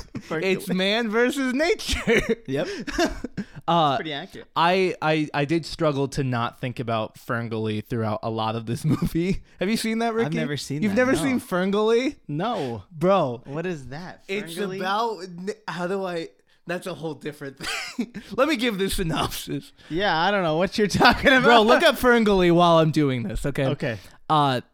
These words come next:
Speaker 2: Avatar is a movie about a planet called Pandora, and there's people from Earth there who want minerals, Marie. Uh,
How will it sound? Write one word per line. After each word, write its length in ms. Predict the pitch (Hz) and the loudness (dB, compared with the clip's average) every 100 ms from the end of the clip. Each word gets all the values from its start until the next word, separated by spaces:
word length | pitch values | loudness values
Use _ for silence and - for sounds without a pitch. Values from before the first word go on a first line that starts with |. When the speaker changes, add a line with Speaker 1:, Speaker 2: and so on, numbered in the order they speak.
| _ - | _ -2
Speaker 2:
Avatar 640 | 151 170 180 190 175 170 | 0 0 4 6 8 6
is 220 | 156 147 143 | 4 2 2
a 40 | |
movie 600 | 156 165 160 143 160 156 - | 2 2 2 2 2 2 0
about 640 | 139 123 139 135 127 - - - _ | -4 0 2 4 2 -2 -18 -20 _
a 120 | 143 | -4
planet 580 | - 160 160 165 175 - | 0 2 4 4 2 0
called 320 | 165 160 139 | 0 0 2
Pandora, 760 | 156 156 151 151 165 165 165 165 - - _ | 2 2 2 4 6 4 4 0 -6 -20 _
and 360 | 143 139 139 135 | -2 0 0 0
there's 240 | 127 135 131 | 0 0 0
people 360 | 165 160 151 | -2 0 0
from 240 | 135 156 147 | 0 -2 0
Earth 320 | 151 143 - | 2 0 0
there 400 | 151 147 147 143 - - | 0 2 2 0 -6 -16
who 160 | - 147 | -2 0
want 420 | 127 139 139 135 - | 0 0 0 -2 -2
minerals, 880 | 151 160 156 147 131 123 120 - - | 0 2 4 4 2 0 -4 -8 -8
Marie. 560 | 139 143 135 127 123 120 _ _ - - | -2 0 2 2 0 -4 _ _ -12 0
Uh, 420 | 139 135 123 - | 2 2 2 2